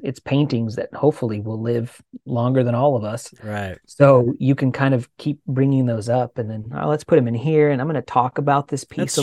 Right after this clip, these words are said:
Speaker 1: little
Speaker 2: true.
Speaker 1: bit more."
Speaker 2: That's true.
Speaker 1: We have some prints.
Speaker 2: Right.
Speaker 1: You know, and you get to craft a little bit more of a story for those folks.
Speaker 2: Right, yeah. Yeah, I imagine that it would be worth the time as well to go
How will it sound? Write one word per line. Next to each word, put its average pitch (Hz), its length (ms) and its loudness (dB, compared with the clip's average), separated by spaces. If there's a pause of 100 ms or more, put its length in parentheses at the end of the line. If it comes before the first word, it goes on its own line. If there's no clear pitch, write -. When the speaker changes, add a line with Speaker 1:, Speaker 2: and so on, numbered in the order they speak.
Speaker 1:
little 135 120 6
Speaker 2:
true. 143 60 4
Speaker 1:
bit 147 280 0
more." 147 420 0
Speaker 2:
That's 143 200 -12
true. 104 360 -6 (480)
Speaker 1:
We 135 100 2
have 131 140 2
some 117 180 -4
prints. - 1000 -4
Speaker 2:
Right. 110 320 -4
Speaker 1:
You 135 60 2
know, 131 80 4
and 127 100 2
you 131 60 2
get 156 200 0
to 131 120 -6
craft 160 480 0
a 139 60 2
little 135 320 0
bit 131 160 -2
more 127 240 -2
of 120 80 -4
a 117 60 -6
story 110 600 -4
for 117 100 -4
those 113 220 -8
folks. - 480 -6
Speaker 2:
Right, 98 500 -8
yeah. 95 400 -12 (960)
Yeah, 165 240 2
I 170 100 2
imagine 196 500 4
that 135 300 0 (580)
it 131 100 -6
would 123 220 -4
be 120 140 -2
worth 123 360 0
the 131 100 -2
time 120 380 -4
as 92 160 -6
well 95 480 -6 (220)
to - 120 -12
go 123 380 -4